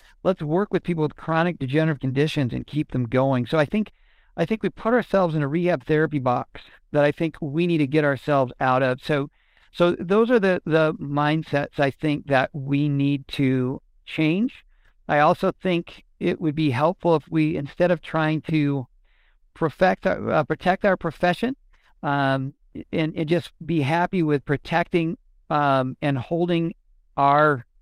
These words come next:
uh, whatever, whatever we do and not let anybody else do what we do. I think there are protections that we need to do. Uh, don't get me wrong, but I think we need to, instead of try to hold everything in, we need to reach out.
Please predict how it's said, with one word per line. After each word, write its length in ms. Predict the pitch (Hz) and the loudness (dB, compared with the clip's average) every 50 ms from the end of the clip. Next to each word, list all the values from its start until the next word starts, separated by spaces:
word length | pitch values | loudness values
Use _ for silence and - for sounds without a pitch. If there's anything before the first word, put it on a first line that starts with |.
| _ _ _ _ _ _ _ _ _ _ _ _ _ _ _ | _ _ _ _ _ _ _ _ _ _ _ _ _ _ _
uh, 360 | - - - - - - - - | -8 -8 -8 -8 -10 -8 -8 -8
whatever, 420 | - - 143 147 151 156 151 165 | -4 -2 0 2 4 4 2 0
whatever 480 | - - 151 160 165 165 170 165 175 151 | -2 0 0 2 4 4 4 2 0 -2
we 240 | 147 160 165 160 | -2 -2 -2 -4
do 400 | 143 127 143 156 160 156 147 139 | -4 -2 0 2 2 2 2 2
and 120 | 139 135 143 | 0 2 2
not 180 | 147 160 170 | 2 0 2
let 120 | 151 143 143 | 2 2 2
anybody 320 | 160 170 160 156 151 156 | 2 0 0 2 2 4
else 220 | 156 160 160 139 - | 4 4 2 0 -2
do 140 | 165 156 156 | -2 0 0
what 180 | 151 139 - | 0 0 -2
we 220 | 135 139 156 170 170 | -2 -2 -2 -2 0
do. 340 | 151 170 175 180 202 226 - _ _ _ _ _ _ _ | 0 0 0 0 0 -2 -8 _ _ _ _ _ _ _
I 80 | - 165 | -6 -2
think 220 | - 202 180 - | -2 -4 -2 0
there 180 | - 165 - - | 0 0 0 2
are 180 | 143 151 185 | 2 2 2
protections 540 | 190 - 185 - - 180 180 - - 190 156 | 2 0 -4 -2 0 -2 -2 0 -4 -4 -2
that 180 | - 175 170 180 | 0 -2 -2 -2
we 160 | 170 165 170 | -4 -4 -2
need 220 | 165 170 175 165 | -2 -2 -4 -4
to 100 | - 180 | -4 -2
do. 340 | 160 165 165 165 170 170 175 - - | 0 2 2 2 0 -2 -6 -8 -4
Uh, 140 | - 139 127 | -2 -2 0
don't 200 | 135 147 147 143 | 0 -2 -2 -2
get 100 | 160 170 | -2 -2
me 100 | 156 143 | 0 0
wrong, 320 | 135 143 147 147 151 151 | 0 0 0 0 0 0
but 140 | 147 151 147 | 0 0 0
I 80 | 143 | 0
think 320 | - - 180 160 - - - - _ _ _ _ _ _ | 0 -2 -4 -6 -6 -8 -16 -20 _ _ _ _ _ _
we 160 | 151 160 170 | -4 -2 0
need 220 | 170 175 196 190 | 0 0 -2 -2
to, 100 | - 185 | -2 -2
instead 500 | 165 151 143 - - 165 - 160 156 165 | -2 -2 -4 -6 -8 -2 2 2 4 4
of 280 | 165 151 143 139 139 - | 4 4 4 2 0 -8
try 240 | - - - 165 151 | -10 -6 -4 -2 -2
to 160 | 147 143 - | -2 -2 -4
hold 280 | - - 175 160 139 | -4 -4 -2 0 0
everything 440 | 151 151 156 156 - - 139 135 139 | 0 0 0 0 -2 -2 -2 0 0
in, 160 | 151 147 135 | 2 0 2
we 80 | 135 143 | 0 0
need 140 | 151 151 139 | 0 0 0
to 60 | 135 | 2
reach 240 | 139 139 131 - 143 | 0 0 0 0 0
out. 260 | 135 120 113 - | 2 2 0 -2